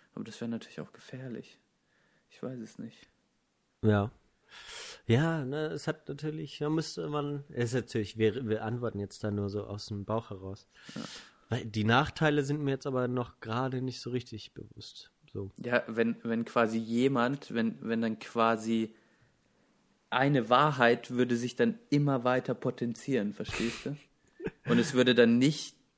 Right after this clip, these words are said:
Speaker 1: den, es würde dann nicht den Geist geben, der wa-, quasi von vorne anfängt und vielleicht alles nochmal hinterfragt, so, oder
Speaker 2: Ja.
Speaker 1: hinterfragen würde. Ja.
Speaker 2: Aber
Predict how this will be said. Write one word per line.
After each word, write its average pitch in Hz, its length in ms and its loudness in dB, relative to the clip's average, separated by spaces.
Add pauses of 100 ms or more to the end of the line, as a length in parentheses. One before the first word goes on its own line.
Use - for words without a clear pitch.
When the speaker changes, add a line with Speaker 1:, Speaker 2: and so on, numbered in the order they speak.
(380)
Speaker 1:
den, 143 520 4 (400)
es 120 120 -4
würde 123 220 0
dann 120 200 4
nicht - 280 -2
den 127 200 0
Geist 131 400 4
geben, 131 220 4
der 120 140 4
wa-, 120 140 4
quasi 120 380 0
von 120 160 -4
vorne 139 400 2
anfängt 120 420 0
und 117 100 -2
vielleicht 117 320 0
alles 131 280 2
nochmal 113 180 0
hinterfragt, 117 640 -4
so, - 220 -12 (240)
oder 107 140 0
Speaker 2:
Ja. 110 60 -8
Speaker 1:
hinterfragen 107 640 -2
würde. 107 220 -6 (280)
Ja. - 80 -10 (1160)
Speaker 2:
Aber 104 160 2